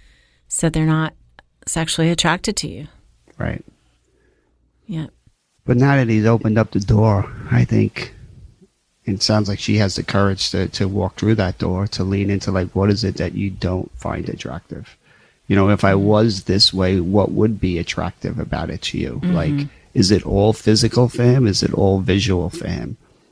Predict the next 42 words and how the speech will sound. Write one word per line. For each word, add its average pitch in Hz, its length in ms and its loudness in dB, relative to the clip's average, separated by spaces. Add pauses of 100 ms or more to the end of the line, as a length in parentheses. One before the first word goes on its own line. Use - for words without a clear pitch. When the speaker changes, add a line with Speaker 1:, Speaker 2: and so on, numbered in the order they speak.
(140)
Speaker 2:
What 101 220 2
is 107 220 2
the 98 100 2
turn 90 340 2
on? 85 200 2
What's 95 180 0
the 104 100 2
gas 104 400 2
pedal 85 300 0
for - 180 -8
him? - 240 -6 (480)
You - 100 0
know, 90 120 4
what 101 240 2
is 107 180 2
the, - 200 -2
if - 160 2
he 135 100 6
can 127 180 2
find 107 460 0
words 104 640 2
to - 200 2
the, - 280 -2 (360)
to 104 160 4
the - 140 -2
break, 113 580 2
what's 107 320 2
the - 120 0
turn 117 460 0
off? 110 300 2
It - 200 -2
disgusts - 640 0
him. 107 220 0
And 107 220 2
we 123 100 4
can 131 140 2
start 139 280 2
having 110 260 0
conversations, 107 720 2
understand 110 560 4
his 107 160 2
world. 107 460 0